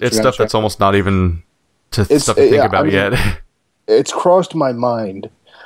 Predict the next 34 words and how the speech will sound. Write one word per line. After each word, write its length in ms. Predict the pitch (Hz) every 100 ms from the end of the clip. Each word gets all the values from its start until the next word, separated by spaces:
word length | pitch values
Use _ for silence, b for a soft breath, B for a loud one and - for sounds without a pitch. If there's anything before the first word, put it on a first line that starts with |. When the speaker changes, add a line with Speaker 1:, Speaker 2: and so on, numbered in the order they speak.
| B
Speaker 2:
um, 460 | - 110 107 104 104
but 320 | 117 117 95 117 120 135
basically 340 | 160 160 151
just 300 | 160 143 -
because 260 | 147 135 123
of 80 | 123
everything 420 | 127 131 131 127
that 80 | 123
I've 140 | 117
sort 160 | - 123
of 120 | 107
seen 380 | - 135 127 120
before, 480 | 110 - 135 131 123
I 120 | 113
think 280 | 113 139 127
I'm 100 | 123
just 240 | 123 110
gonna 240 | 127 113 101
sort 240 | - 123
of, 240 | 113 107 - B B B B B
um, 720 | - 101 98 95 95 101 90 - _ _ _ _ _ _ _ - -
put 180 | - 170
it 100 | 180
up 380 | 143 156 - -
on 280 | 147 143 143
my 500 | 131 131 131 127 123
l-, 280 | - 123 120
YouTube 560 | 123 131 139 147 127 131
and 160 | 131 127
the 40 |
links 280 | 127 139 -
on 80 | 131
my 100 | 123
channel 560 | - 131 135 151 151